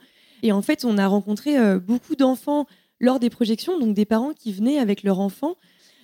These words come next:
euh, des enfants qui sont extrêmement sensibilisés sur les questions de transition. Et d'ailleurs, très souvent, ces enfants-là qui sont sensibilisés, ça se fait au travers de, euh, leurs enseignants. On entend souvent quand on pose la question, euh, enfin, quand on a mené notre petite enquête au moment où on voulait faire ce documentaire,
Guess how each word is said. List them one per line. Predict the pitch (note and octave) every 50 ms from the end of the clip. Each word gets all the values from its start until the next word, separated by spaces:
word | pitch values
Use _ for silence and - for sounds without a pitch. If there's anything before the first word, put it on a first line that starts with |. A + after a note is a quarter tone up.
| _ -
euh, | - G3 F#3+
des | F#3 G3 G#3 G#3
enfants | A3 G#3+ C#4 E4
qui | D#4+ -
sont | G#3 - G3+
extrêmement | G3+ F#3+ - - - G#3+ G#3 G3+ G3
sensibilisés | F#3+ - - - C#4+ C#4+ - - - C#4 A#3 A#3 A#3 B3+ A#3 A#3 C4 B3
sur | - A3+ G#3
les | G3 F#3+
questions | - G#3+ F#3 - - A3+ A3+
de | G#3 G3
transition. | - - - - A3 G3 G#3 G3+ - - C#4+ F4+ - _ _ _ _ _ _ _ _ _
Et | A#3+
d'ailleurs, | A3 A3 A3+ A#3+ A3+
très | - - C4+ B3
souvent, | - C4 A#3+ B3+ C4+
ces | B3+ A#3 F#3
enfants-là | G3+ G#3 G3+ G#3 A3+ A#3 B3
qui | - - -
sont | - G#3
sensibilisés, | G#3 - - A3 - - A3+ G#3 G#3 G#3 A3+ G3+ G#3 B3+ A#3+ - _ _ _ _ _ _
ça | - - G#3
se | G3 - A3
fait | G3 - - C4
au | A#3+ G#3+
travers | G3 - - - A3+ A3 G#3+ B3 B3+ B3 A#3
de, | G3+ F#3+ G#3
euh, | A#3 A#3+ A#3+ A3 G3 - _ _ _ _ _
leurs | - G#3+ G#3+ A3+ A3 G#3+
enseignants. | A3+ A3 G#3 - - A3+ A3 A#3+ D4+ E4+ - _ _ _ _ _
On | A3
entend | G#3 G3+ - G#3 G#3
souvent | - - A#3 A3+ B3 C4
quand | A#3+ - G3+
on | G3 F#3
pose | - A3 A3 G3
la | G3+ G#3
question, | - - G#3+ G3+ - - A#3 A#3+ A#3+ A3+
euh, | G3+ F#3+ - _ _ _ _ _ _ _
enfin, | - F#3+
quand | F3+ - G#3 G#3
on | G#3
a | G#3+ G#3
mené | G#3+ G#3+ A3+ B3
notre | B3+ A#3 G3+ -
petite | - A3 - - -
enquête | A3+ A3 G#3+ - C4+ - - -
au | A3
moment | G#3+ G#3 G#3+ A3+ A#3+
où | A#3+ A3+
on |
voulait | G3+ F#3 G3+ G#3
faire | G3+ - A3 -
ce | - G3+
documentaire, | G#3 G3 - - G#3+ G#3 G#3 - C#4+ D#4+